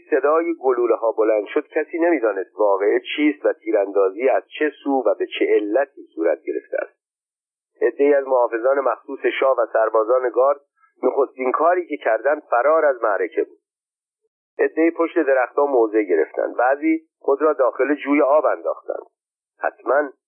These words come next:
این عملیات را ضمن آموزش فنون جنگی در فصل مربوط به فرار آموخته بودند. اما وقتی پس از شلیک پنج تیر گلوله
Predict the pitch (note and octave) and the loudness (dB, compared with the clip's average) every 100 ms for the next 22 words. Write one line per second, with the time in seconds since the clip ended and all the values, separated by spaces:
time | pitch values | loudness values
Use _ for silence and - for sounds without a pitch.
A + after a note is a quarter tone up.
0 | _ _ _ C#3+ C#3 - G#2 G2+ G2+ A#2+ | _ _ _ -2 -2 -2 0 -2 0 2
1 | C3+ D3 - C#3 C3+ A#2+ C#3 C3+ C3 G#2 | 2 0 0 0 2 2 0 2 0 2
2 | G2+ G2 F#2+ G2 C3+ D3 - G2+ G2+ C3 | 0 -2 -4 -2 -2 -2 -2 0 2 2
3 | C3+ C3 G#2 G2 F#2+ A#2 C3+ A#2 G2+ - | 2 0 0 -4 -6 -14 -4 -2 -2 -4
4 | B2+ - C3 B2 G2 F#2+ - C3 C3 A2 | -4 -4 -2 0 0 -4 -6 -8 -4 -4
5 | - F#2+ G#2 C#3+ C3+ - - E2+ D2+ - | -2 0 2 2 2 -2 -6 -6 -8 -8
6 | - - - - - _ _ _ _ _ | -8 -8 -12 -16 -18 _ _ _ _ _
7 | _ _ _ _ _ _ _ C#3 C#3 D#3 | _ _ _ _ _ _ _ -4 0 2
8 | D#3 D3+ - D3 D3 D3 C#3 C#3+ C3 - | 2 0 -4 -8 -6 -4 -2 -2 -2 -2
9 | C#3+ C3 C#3+ C#3+ - - F3 F3+ F3 _ | -4 -4 -6 -6 -4 0 0 0 -6 _
10 | _ _ _ _ - C#3+ C3+ B2+ A#2+ B2 | _ _ _ _ -4 -2 0 -2 0 0
11 | B2 B2 C#3 D#3+ C3 A2 | -2 -2 0 0 2 2